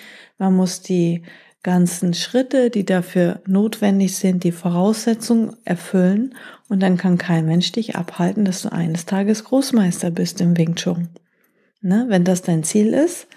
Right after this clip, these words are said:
dann such dir ein Foto raus, schneide das aus, kleb das auf dein Vision Board drauf oder wenn du sagst, „Ich möchte unbedingt diesen Goldpokal haben“, als Beispiel. Ich hab ja,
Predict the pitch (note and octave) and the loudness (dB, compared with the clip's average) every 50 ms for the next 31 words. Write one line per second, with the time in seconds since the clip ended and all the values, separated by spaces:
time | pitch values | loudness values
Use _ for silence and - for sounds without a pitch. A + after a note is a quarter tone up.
0 | - - - - - - - _ _ _ _ _ - - G3+ F#3+ F#3 F#3 F3+ F3+ | -20 -20 -20 -20 -20 -20 -20 _ _ _ _ _ 0 2 2 4 4 4 4 4
1 | F3 F3 F3+ F#3 G3+ - F3+ - - - - - G3+ G3+ G#3 G3+ - - G3 F#3 | 4 4 2 0 -2 -6 -12 -10 -8 -8 -6 -6 -4 -4 -4 -4 -4 -4 -4 -4
2 | - - E3 E3 - - F#3+ F#3+ G3+ - - - - A#3+ B3 C4+ E4 G4+ G4 - | -2 -2 -4 -4 -4 -6 -6 -6 -4 -6 -8 -8 -6 -4 -2 -2 -2 -4 -6 -8
3 | - - - - - - F#3+ E3+ E3 E3+ F3 A3 A3 A#3 B3+ B3 B3 - - A3+ | -12 -12 -12 -10 -6 -4 -2 0 0 0 0 -2 -2 -2 -2 -4 -2 -4 -2 0
4 | A3+ A#3 A#3+ B3 B3 B3 - - - - G3+ G3 G3+ G3+ - A3+ A3 A3 G#3+ G#3+ | 2 2 2 0 0 -4 -8 -10 -4 0 0 0 0 0 -2 -4 -4 -2 0 0
5 | A3 G#3+ G#3+ - - G#3+ G#3 G3+ G3+ G3+ G#3 G#3 G#3 - - - - - - - | 0 -2 -2 -2 0 2 4 4 6 4 4 2 0 -6 -14 -20 -20 -20 -20 -20
6 | _ _ _ - G#3+ G#3+ G#3+ A3 G3+ F#3+ F3+ F#3+ F#3+ F#3 F#3+ F#3+ G3 - F3+ F3+ | _ _ _ 2 2 4 4 4 4 4 4 2 0 0 0 -2 -4 -4 -2 0
7 | F#3 F#3 F#3 F#3 F#3 F3+ - - F3+ E3+ E3 D#3+ E3 E3 E3+ E3+ E3+ E3+ E3+ F3 | 2 2 2 0 -2 -4 -4 -4 -2 0 0 0 0 0 -2 0 0 0 0 0
8 | E3+ - F3+ - F#3+ F#3 F3 - - - - - - A3 A3 G#3+ A3 G#3+ G#3+ - | 0 -4 -8 -4 -2 -2 -2 -2 -6 -10 -6 -2 0 2 2 4 2 2 2 2
9 | G3+ G3 G3 F#3+ G3 G3+ - F#3+ F#3+ F#3 G3 G3 G3+ G3+ - G3+ - - - - | 2 2 2 0 -2 -2 0 0 2 2 2 0 0 0 -4 -6 -6 -6 -6 -6
10 | F#3+ F3 F3 F3 F3 E3 F3 F3 E3+ E3+ E3+ - - - E3+ - - F3+ E3+ F3 | -4 -2 0 0 0 0 -2 -2 -2 -4 -6 -6 -4 -6 -6 -4 -2 0 0 0
11 | E3+ - - F3 F3 - F#3+ F3+ - F#3 F3+ F3+ F#3 | 0 0 -2 -2 -2 -2 -4 -2 0 2 2 2 0